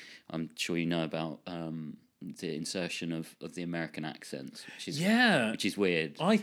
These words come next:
Speaker 2: I didn't know about that at the begin-, like, when I first watched it, I didn't notice.
Speaker 1: Yeah.
Speaker 2: I, I
Speaker 1: I
Speaker 2: don't
Speaker 1: kind of did. It always felt a bit off. Like, Frank's voice always
Speaker 2: But
Speaker 1: felt
Speaker 2: that
Speaker 1: a bit
Speaker 2: could, that just sounds like A D R though.
Speaker 1: Yeah,
Speaker 2: Like,
Speaker 1: yeah.
Speaker 2: additional dialogue recording.
Speaker 1: But for the whole thing. <laughs>
Speaker 2: Yeah, but, but, but, you know, look at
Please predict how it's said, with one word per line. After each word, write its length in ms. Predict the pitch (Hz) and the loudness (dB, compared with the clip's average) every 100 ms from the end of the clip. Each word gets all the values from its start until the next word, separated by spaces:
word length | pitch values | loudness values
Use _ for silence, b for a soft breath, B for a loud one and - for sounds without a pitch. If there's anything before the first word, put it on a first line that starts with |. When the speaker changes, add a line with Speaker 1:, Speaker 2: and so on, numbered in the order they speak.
| - | 6
Speaker 2:
I 80 | 170 | 6
didn't 260 | 214 226 208 | 8 6 8
know 140 | 226 | 8
about 200 | 214 151 | 8 6
that 160 | 131 117 | 4 2
at 80 | 127 | 0
the 60 | |
begin-, 260 | 117 117 120 | -2 -2 2
like, 160 | 143 139 | 2 4
when 140 | 156 | 4
I 40 | |
first 280 | 160 196 170 | 6 6 8
watched 280 | 185 175 - | 6 4 0
it, 40 | 117 | 0
I 40 | |
didn't 200 | 135 127 | 0 2
notice. 540 | 143 151 - - - | 4 4 2 -8 -6
Speaker 1:
Yeah. 320 | 92 87 82 80 - _ - 90 | -2 0 -2 -4 -12 _ -14 -4
Speaker 2:
I, 40 | 156 | 2
I 340 | 151 143 135 113 | 4 4 2 0
Speaker 1:
I 40 | 131 165 | 8 8
Speaker 2:
don't 80 | |
Speaker 1:
kind 200 | 160 208 | 8 6
of 140 | 185 - | 6 6
did. 180 | 175 139 | 6 8
It 60 | |
always 260 | - 156 156 | 8 6 6
felt 240 | 156 135 | 4 4
a 20 | |
bit 220 | 117 131 - | 6 4 8
off. 320 | 120 113 - | 8 8 6
Like, 180 | 101 - | 0 0
Frank's 380 | - 120 107 - | 4 4 4 0
voice 340 | 113 113 - | 2 2 2
always 300 | 101 95 95 | 2 2 2
Speaker 2:
But 80 | - | 4
Speaker 1:
felt 80 | 180 | 8
Speaker 2:
that 120 | 214 | 8
Speaker 1:
a 20 | 180 | 8
bit 180 | - | 4
Speaker 2:
could, 80 | - | 6
that 160 | 208 190 | 4 4
just 160 | 185 | 2
sounds 240 | - 165 143 | 2 4 2
like 100 | 151 | 4
A 120 | 151 | 4
D 120 | 143 | 6
R 200 | 170 170 | 4 4
though. 240 | 107 92 95 | 2 -2 2
Speaker 1:
Yeah, 200 | 113 95 | 4 6
Speaker 2:
Like, 260 | 92 123 123 | 4 2 2
Speaker 1:
yeah. 60 | |
Speaker 2:
additional 320 | 123 127 123 | 0 -2 0
dialogue 340 | 127 135 120 95 | 0 2 2 -2
recording. 520 | 92 107 98 95 107 - | -6 -6 -6 -10 -14 -4
Speaker 1:
But 160 | 110 - | -4 -4
for 80 | |
the 80 | 110 | -8
whole 260 | 101 107 98 | -4 0 -2
thing. 420 | - 113 - - - | 0 -2 -2 -6 -8
<laughs> 60 | |
Speaker 2:
Yeah, 360 | 143 170 185 101 - - | -4 0 0 0 -6 0
but, 160 | 185 170 | 0 4
but, 240 | 214 160 | 4 4
but, 240 | 185 160 | 2 0
you 80 | 180 | 0
know, 300 | 135 104 127 - | 0 0 -2 0
look 240 | 160 - | 0 2
at 180 | 156 | -2